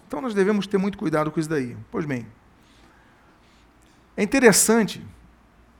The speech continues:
que o apóstolo Paulo, ele se arrependeu de ter sido ríspido,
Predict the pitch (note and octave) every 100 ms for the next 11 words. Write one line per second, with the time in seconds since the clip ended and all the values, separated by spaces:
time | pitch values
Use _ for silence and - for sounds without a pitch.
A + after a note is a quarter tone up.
0 | _ _ _ _ - - G3 F3+ A#3 -
1 | E3+ D3 D#3+ E3 C#3 B2 A2 - _ _
2 | _ - _ - F3 F#3 - B3 A#3 C4
3 | B3+ F3 D#3 F#3 C#3 G#2+ - - _ -
4 | D#3 - D#3+ G3 D#3+ F3 F#3 F#3+ G3 G#3